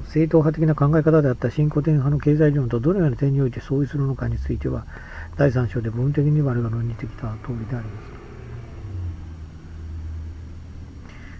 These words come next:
す。で、ケインズが新古典派の基本的命題のうち特に問題としたのは、いわゆる正の法則。供給は需要を生み出すという形に表現される正の法則は、企業と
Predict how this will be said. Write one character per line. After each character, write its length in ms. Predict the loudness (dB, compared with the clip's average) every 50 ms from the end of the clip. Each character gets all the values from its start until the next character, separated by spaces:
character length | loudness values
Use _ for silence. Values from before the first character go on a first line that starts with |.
| -8 -8
す。 20 |
で、 60 | -4
ケ 140 | 2 4 4
イ 20 | 4
ン 160 | 4 2 2
ズ 100 | 2 2
が 100 | 0 0
新 200 | 0 0 0 2
古 120 | 2 4
典 120 | 4 4 4
派 200 | 6 4 4 4
の 140 | 2 0 0 0
基 80 | 0
本 120 | 2 2 2
的 160 | 2 4 4
命 200 | 4 4 4 4
題 160 | 4 4 4
の 80 | 2 2
う 60 | 0
ち 100 | -2 -4
特 180 | -6 -2 0
に 80 | 2 2
問 180 | 2 2 2 2
題 140 | 0 0
と 100 | 0 -2
し 80 | -2 -2
た 60 | -2
の 100 | -2 -2 -2
は、 60 | -2
い 60 | 0
わ 80 | 0 0
ゆ 80 | 0
る 100 | -2 -6
正 300 | -10 0 2 4 4 4
の 100 | 2 0
法 240 | -2 -4 -6 -8 -8
則。 200 | -10 -10 -12 -12 -12 -14 -14 -14 -14 -14 -14 -14 -14 -14 -12 -12 -10 -10 -10 -10 -10 -10 -12 -12 -12 -12 -14 -14 -14 -14 -6 6
供 220 | 8 8 8 8
給 160 | 6 6 6
は 140 | 8 8 6
需 160 | 6 6 6
要 120 | 8 8 8
を 40 | 8
生 80 | 6
み 60 | 6 4
出 100 | 4 4
す 80 | 2 2
と 80 | 0
い 60 | 0
う 40 | 2
形 340 | 0 0 0 -2 -2 -2 -2
に 260 | -2 -2 -2 -2 -4 -4 -2 0
表 200 | 2 4 4 2
現 80 | 2
さ 80 | 0 -2
れ 80 | -2
る 80 | -2 -4
正 180 | -2 0 0 0
の 80 | 0
法 160 | -2 -4 -4
則 260 | -4 -6 -6 -6 -6 -6
は、 100 | -6 -6
企 200 | -4 -2 2 4
業 160 | 4 4 4
と 300 | 2 0 0 0 0